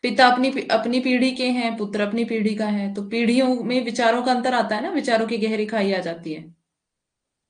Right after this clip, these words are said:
ध्यान रंजन नहीं, ज्ञान रंजन। हाँ, तो विचारों की गहरी खाई आ जाती है ना, तो व्यवहार भी बदल जाता है, विचार भी बदल जाते हैं। तो सटीक जवाब ये हुआ ना,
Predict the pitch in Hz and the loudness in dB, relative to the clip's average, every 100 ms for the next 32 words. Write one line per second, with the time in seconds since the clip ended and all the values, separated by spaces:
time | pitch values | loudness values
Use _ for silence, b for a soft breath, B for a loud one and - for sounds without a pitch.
0 | _ _ _ _ 202 214 214 214 202 180 | _ _ _ _ -6 -2 -2 -2 -4 -4
1 | 175 175 196 220 196 185 202 190 170 175 | -4 -4 -4 -4 -4 -4 -2 -2 -4 -8
2 | 175 175 _ _ _ _ _ _ _ _ | -12 -14 _ _ _ _ _ _ _ _
3 | 208 175 175 - _ - 240 277 285 277 | -6 -6 -8 -16 _ -4 0 4 8 8
4 | 294 320 262 269 294 294 285 285 277 254 | 6 4 4 4 4 4 2 4 4 2
5 | 226 233 226 330 294 240 262 269 226 269 | 0 -2 -4 -4 -2 0 0 0 0 2
6 | 269 277 269 269 262 262 254 247 240 247 | 2 2 2 0 0 -2 -2 -2 -2 -2
7 | 233 220 233 226 214 220 220 214 - _ | -2 -4 -2 -2 -2 -6 -8 -10 -12 _
8 | _ _ 208 254 247 247 220 254 240 233 | _ _ -4 -4 -2 -2 2 2 2 0
9 | 247 254 240 240 294 - | 0 0 0 0 -4 -8